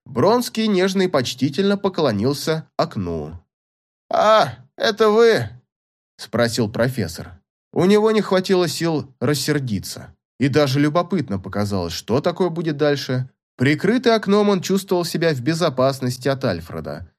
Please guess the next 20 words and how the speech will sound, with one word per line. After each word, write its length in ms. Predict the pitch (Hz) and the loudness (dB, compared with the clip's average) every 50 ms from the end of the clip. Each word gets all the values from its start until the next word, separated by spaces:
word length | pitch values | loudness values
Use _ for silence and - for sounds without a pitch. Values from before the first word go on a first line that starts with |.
| _ _ _ _ - | _ _ _ _ -4
Бессменный 640 | 92 131 156 156 - 190 190 220 262 277 254 247 254 | -2 0 0 0 0 0 0 2 2 2 2 0 0
котелок 480 | 247 - 226 196 - 196 196 202 202 - | 0 -2 -2 2 2 4 4 2 2 0
на 160 | 190 170 165 | 0 0 2
улице 420 | 180 220 247 247 240 233 - - | 2 2 2 0 0 -2 -2 0
немедленно 580 | 220 214 208 175 156 170 170 190 196 202 208 208 | 0 2 2 2 2 0 0 0 0 0 0 0
повернул 440 | 202 208 196 180 156 143 131 120 117 | 2 2 2 2 2 0 0 2 2
ухо 240 | 139 160 165 - 196 | 0 0 0 -2 -4
к 120 | 185 170 | -4 -4
Бронскому. 760 | 151 - 139 135 135 131 - - 139 135 131 131 131 131 - _ _ _ _ - | -2 0 0 0 0 -4 -6 -4 -2 -2 0 -2 -2 -4 -10 _ _ _ _ 0
Умильнейшая 960 | 156 170 170 160 180 220 247 240 226 220 214 208 202 190 - - 170 170 170 | 2 2 4 4 4 4 4 4 4 4 2 2 0 0 0 0 2 2 2
улыбка 440 | 151 139 160 185 180 - - 160 147 | 2 4 2 0 0 -2 -4 -2 -2
расцвела 460 | 147 131 131 - 110 104 107 123 131 | -2 -2 -4 -4 -2 0 2 2 2
у 80 | 135 | 0
того 220 | 131 - 87 92 101 | -2 -4 -4 -2 -2
на 100 | 110 101 | -2 -2
лице. 500 | 90 85 85 - - - - 78 82 82 _ _ _ _ _ _ - | -4 -6 -8 -10 -10 -10 -10 -10 -12 -14 _ _ _ _ _ _ 2
«Пару 300 | - 165 208 240 254 254 | 4 4 4 4 4 2
минуточек, 640 | 247 262 254 269 285 285 254 269 254 202 247 214 | 2 2 2 2 0 0 0 -2 -2 0 0 -2
дорогой 400 | 202 202 233 240 233 226 240 226 | 2 2 4 4 4 4 4 4
профессор!» 720 | - 208 208 208 - 220 220 196 135 131 117 92 85 - | 4 4 2 2 2 2 2 2 2 -2 -4 -6 -6 -12